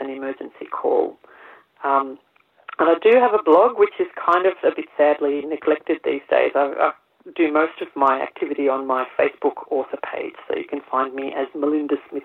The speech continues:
Poet on Facebook, or you can follow me on Twitter at Melinda L Smith, um, if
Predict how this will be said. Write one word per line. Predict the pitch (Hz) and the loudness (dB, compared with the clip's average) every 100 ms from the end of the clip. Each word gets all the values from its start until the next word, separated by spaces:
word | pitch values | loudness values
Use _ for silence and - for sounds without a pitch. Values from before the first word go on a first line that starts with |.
| - | -6
Poet | - 156 - - - - - - - - - - | 0 0 -2 -10 -20 -20 -20 -20 -20 -20 -10 -2
on | 151 - | -2 2
Facebook, | 185 185 - 170 - - | 0 2 -2 -2 -4 2
or | 156 | 2
you | 147 | 2
can | - 156 | -4 -4
follow | - 147 | 0 0
me | - - | 0 -8
on | - | -10
Twitter | - 147 73 - _ _ _ - | -4 -2 -2 -6 _ _ _ -4
at | 147 - 135 | -4 -4 -6
Melinda | 135 139 139 139 - - | -6 -2 0 0 0 -4
L | 135 127 123 - - | -2 -2 -8 -16 -16
Smith, | 143 - - - _ _ _ _ _ _ - | -16 -16 -20 -20 _ _ _ _ _ _ -14
um, | 127 - _ _ - - - - - _ _ _ _ _ | -14 -14 _ _ -20 -20 -20 -20 -20 _ _ _ _ _
if | 117 | -18